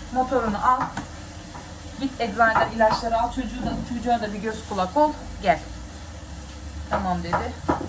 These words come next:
Motoru onunla gönderdim. Ben zaten bir sekize kadar falan duracağım.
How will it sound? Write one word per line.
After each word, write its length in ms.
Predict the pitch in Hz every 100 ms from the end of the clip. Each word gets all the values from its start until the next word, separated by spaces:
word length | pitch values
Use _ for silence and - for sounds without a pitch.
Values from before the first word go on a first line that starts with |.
| -
Motoru 300 | 214 - 214
onunla 240 | 220 214 214
gönderdim. 560 | 202 190 190 190 - - - - - - -
Ben 100 | 220
zaten 300 | 220 220 208
bir 180 | - 226
sekize 240 | 214 208
kadar 240 | 208 196 202
falan 360 | 208 208 202
duracağım. 360 | 185 180 190